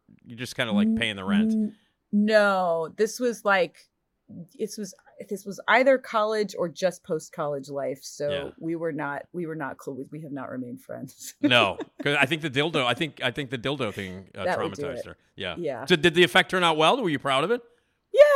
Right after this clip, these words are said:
Speaker 2: Yeah. You know, I mean, uh, not to bring you back to Terrifier, but, you know, there is some, something really fun about, you know, in our film,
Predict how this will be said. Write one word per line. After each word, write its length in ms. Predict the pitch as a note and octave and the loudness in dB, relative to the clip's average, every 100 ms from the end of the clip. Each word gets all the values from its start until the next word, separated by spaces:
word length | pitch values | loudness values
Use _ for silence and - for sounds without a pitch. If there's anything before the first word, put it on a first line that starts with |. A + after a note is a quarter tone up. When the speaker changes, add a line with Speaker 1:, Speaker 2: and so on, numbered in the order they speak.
| G#4+ | 8
Speaker 2:
Yeah. 240 | A#3+ D3 - _ - | 8 4 -8 _ 2
You 80 | |
know, 140 | E4+ D#4+ | 6 8
I 60 | |
mean, 240 | D#4 D4 B3+ - | 6 2 -2 0
uh, 100 | B3 - - - - | 0 0 -6 -14 -4
not 240 | B3 C4 C4+ | 0 0 0
to 80 | G#3+ | 0
bring 220 | B3 A3+ | 0 0
you 100 | A3 | 4
back 220 | G#3+ A3 | 4 4
to 100 | F#3 | -6
Terrifier, 640 | - G#3+ G#3 G3+ D#3+ D3+ D3+ | 2 4 4 2 0 0 -2
but, 180 | E3+ - | -2 -2
you 160 | G3+ | -4
know, 140 | F#3+ F#3+ | -4 -2
there 220 | A3 A3+ | 0 0
is 180 | B3+ B3 | 0 0
some, 240 | A#3+ G#3+ | -2 -4
something 480 | - - C4 B3+ D4 | -10 -6 -4 -2 0
really 280 | B3+ B3 A#3 | 2 2 0
fun 500 | - F3+ F#3 G3 G3+ | -6 -4 -2 -2 -2
about, 340 | - F3+ F3 G3 | 0 2 2 2
you 60 | |
know, 100 | G3 | -4
in 100 | F#3+ | -4
our 260 | - G3+ A#3+ | -2 0 0
film, 520 | B3 A#3+ B3+ C4+ C4+ | -2 -8 -4 -2 -4